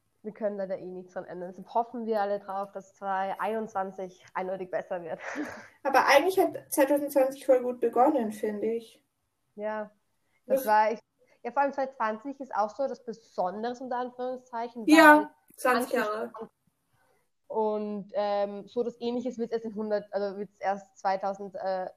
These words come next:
Speaker 1: zwei, einundzwanzig einundzwanzig geben. Also solche Sachen. Also, also eigentlich ist sozusagen zweiundzwanzig wirklich ein schönes Datum und irgendwas Besonderes gewesen, weil
Speaker 2: Mhm.
Speaker 1: zweitausend, zweitausendzwanzig und,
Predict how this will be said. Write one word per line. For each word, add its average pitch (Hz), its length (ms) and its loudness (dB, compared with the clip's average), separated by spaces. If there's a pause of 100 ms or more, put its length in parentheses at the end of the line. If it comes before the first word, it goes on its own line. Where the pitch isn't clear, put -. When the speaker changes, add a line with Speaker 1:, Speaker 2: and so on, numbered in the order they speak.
Speaker 1:
zwei, 196 420 -2 (640)
einundzwanzig 254 720 -8
einundzwanzig 175 680 -8
geben. 165 300 -14
Also 180 260 -6 (300)
solche 240 280 -2
Sachen. 190 260 -2
Also, 190 140 -6
also 214 120 -2 (160)
eigentlich 277 300 0
ist 302 120 -8
sozusagen 247 380 -4
zweiundzwanzig 220 640 -4
wirklich 233 320 -4
ein 208 340 -4
schönes 208 440 -4
Datum 220 640 0
und 196 180 -6
irgendwas 196 260 -8
Besonderes 190 600 -2
gewesen, 170 380 -8
weil 247 180 -4
Speaker 2:
Mhm. 294 280 -12 (600)
Speaker 1:
zweitausend, 202 680 -4 (200)
zweitausendzwanzig 214 880 -8 (300)
und, 180 380 -6